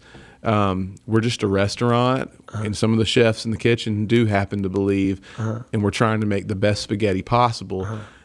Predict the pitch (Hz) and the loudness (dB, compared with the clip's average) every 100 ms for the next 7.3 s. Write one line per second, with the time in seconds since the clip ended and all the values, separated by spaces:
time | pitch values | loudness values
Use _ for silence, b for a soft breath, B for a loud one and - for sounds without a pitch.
0 | B 117 107 104 101 98 - _ _ - | B 0 2 2 0 -4 -10 _ _ -20
1 | - _ _ _ _ b b b b - | -20 _ _ _ _ b b b b -6
2 | 117 110 110 135 127 110 104 98 123 131 | 0 0 2 2 2 0 -4 0 4 4
3 | 120 110 110 101 101 117 117 110 156 160 | 4 2 2 2 2 2 2 -2 0 2
4 | 160 180 147 156 156 135 139 - 311 392 | 2 4 2 2 2 2 -2 0 2 4
5 | 302 123 104 98 139 147 160 156 - 160 | 4 4 2 -4 -4 0 2 2 2 2
6 | 147 143 139 147 143 147 135 135 139 131 | 2 2 4 4 2 -2 -4 -6 -4 -4
7 | 123 120 135 | -2 -4 -6